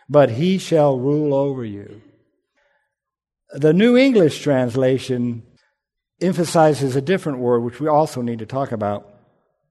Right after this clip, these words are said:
The New English Translation, "You will want to control your husband,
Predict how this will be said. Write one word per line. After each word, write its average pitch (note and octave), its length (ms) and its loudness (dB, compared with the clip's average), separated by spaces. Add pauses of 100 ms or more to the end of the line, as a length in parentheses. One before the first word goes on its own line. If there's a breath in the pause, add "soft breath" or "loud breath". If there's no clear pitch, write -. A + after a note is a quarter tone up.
(340)
The B2+ 100 -4
New D#3+ 160 0
English D3+ 340 0
Translation, D3 600 -2
"You F#3+ 360 0
will E3+ 580 2
want F3 480 -4 (220)
to D#3 100 -6
control D3+ 640 -4
your C#3 220 -2
husband, G#2+ 760 -6